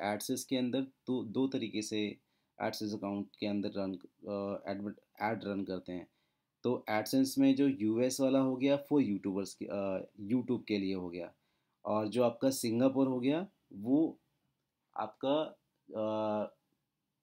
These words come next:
वेबसाइट्स के लिए हो गया। तो जो भी वेबसाइट्स पे यू-, अ, YouTube के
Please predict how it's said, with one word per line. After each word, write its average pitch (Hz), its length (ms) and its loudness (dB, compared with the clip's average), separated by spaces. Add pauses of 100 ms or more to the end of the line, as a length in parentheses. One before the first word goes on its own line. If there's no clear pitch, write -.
(640)
वेबसाइट्स 127 480 2
के 104 140 -2
लिए 92 140 -2
हो 85 120 -6
गया। 85 200 -12 (600)
तो 139 320 2 (100)
जो 117 280 4
भी 160 180 2
वेबसाइट्स 120 600 0
पे - 180 0
यू-, 120 260 0
अ, 107 180 0
YouTube 117 420 -2
के 135 120 0